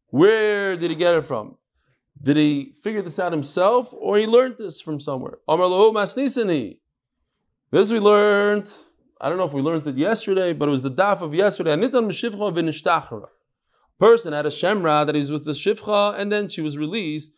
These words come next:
Moivezki Chavim in his Gaira, he, there was a rumor going around that he was with a Goya, and then she became a Giyores. Harei Ze Lo Yichnois, you shouldn't marry her. Vim Kanas,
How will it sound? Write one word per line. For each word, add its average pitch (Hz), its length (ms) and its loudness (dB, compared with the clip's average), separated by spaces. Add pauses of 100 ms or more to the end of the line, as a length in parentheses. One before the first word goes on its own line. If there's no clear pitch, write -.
(240)
Moivezki 247 480 2
Chavim 175 380 0
in 151 40 -2
his 143 140 -4
Gaira, 156 640 2 (400)
he, 160 240 -2
there 147 100 0
was 143 100 0
a 151 60 4
rumor 202 320 2
going 202 240 4
around 202 460 2
that 151 120 -4
he 151 60 -4
was 143 260 -8 (200)
with 139 180 -4
a 151 60 -2
Goya, 196 580 2
and 190 120 -6
then 202 160 -4
she 160 140 -12
became 147 480 -8
a 147 60 -4
Giyores. 156 640 0
Harei 175 320 -2
Ze 170 100 -4
Lo 175 140 -2
Yichnois, 170 460 -4
you 139 40 -12
shouldn't 165 220 -6
marry 127 280 0
her. 190 260 -6
Vim 165 180 2
Kanas, 220 720 0